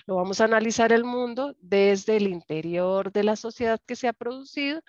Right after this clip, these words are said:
que además tiene, eh, una característica fundamental que es que,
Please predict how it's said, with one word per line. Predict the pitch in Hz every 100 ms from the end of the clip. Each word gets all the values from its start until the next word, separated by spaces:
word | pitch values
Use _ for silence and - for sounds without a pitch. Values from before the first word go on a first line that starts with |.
| - - - - - -
que | 240 240
además | - 214 220 208 208 240 - - _
tiene, | 240 226 226 233 202
eh, | - 190 185 175 170 165 165
una | - 185
característica | 190 208 - 190 185 185 196
fundamental | 202 214 208 214 226 233 233
que | 240
es | 233
que, | - 202 185